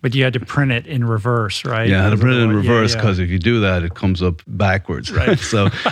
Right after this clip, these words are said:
Speaker 2: eventually I figured this shit out and I was trying to explain it to the cops. And I was, like, a fifteen, sixteen-year-old kid and they're, they're listening. They're like, "Jesus, huh? Jesus." You know, 'cause <laughs> they must have thought I was some kind of a criminal genius.
Speaker 1: Right,
Speaker 2: But,
Speaker 1: right.
Speaker 2: uh,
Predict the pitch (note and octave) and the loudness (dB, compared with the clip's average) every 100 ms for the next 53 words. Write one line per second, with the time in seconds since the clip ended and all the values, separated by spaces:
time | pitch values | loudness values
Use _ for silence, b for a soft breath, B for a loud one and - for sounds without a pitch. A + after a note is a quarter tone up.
0 | - - E3 B2 B2+ B2 - C3 A#2 G#2+ | -4 0 0 2 2 2 0 0 0 0
1 | A2 - A#2+ A2+ B2+ B2 A2+ G#2+ G#2 G#2+ | 0 2 2 2 2 2 0 0 0 -2
2 | - B2+ A#2+ A2+ - A#2 A2+ A2 G#2 G2 | 0 0 2 0 0 2 2 2 0 0
3 | F#2+ B2 G#2 G2+ - F2+ F2 B B B | 2 2 2 0 -2 -2 -4 B B B
4 | B A#2+ D#3+ F3 D#2 - - A2 F#2+ - | B 0 0 0 -4 -10 -6 -2 -2 0
5 | G2+ E2 - B2 - G2+ F#2 F2 E2+ A#2+ | 0 0 0 -2 0 0 2 2 0 0
6 | D3+ C3+ D#2+ D2+ F2 F#2+ F#2 F2+ F#2 C#3 | 0 0 -2 -4 -2 -2 0 2 2 0
7 | - D#2 D2+ - - - A#2 E2+ - - | -2 -6 -6 -10 -6 -2 0 0 -2 -4
8 | - A2+ E3+ - _ b b b - D#3 | 0 0 0 -4 _ b b b -2 0
9 | G3 E3+ D3 C3+ - - B B B B | 0 -2 -2 -4 -6 -12 B B B B
10 | C#3+ B2 A2 C3 A#2+ A#2+ - - - - | 2 2 2 0 0 -2 -10 -18 -18 -14
11 | - - - - D#2 - - B2 A2 G#2+ | -12 -12 -8 -10 -10 -12 -2 2 2 0
12 | A2+ G2+ G#2+ G2+ G2+ - G#2 G2+ G#2+ G2+ | 0 0 2 2 0 0 -2 0 0 2
13 | F#2+ - A2 G2+ G2 G2 G#2+ A#2 A2 G2+ | 0 0 0 2 0 2 2 2 2 0
14 | F#2+ - G2+ F#2+ F#2+ F#2+ F2+ | 0 0 2 4 4 2 0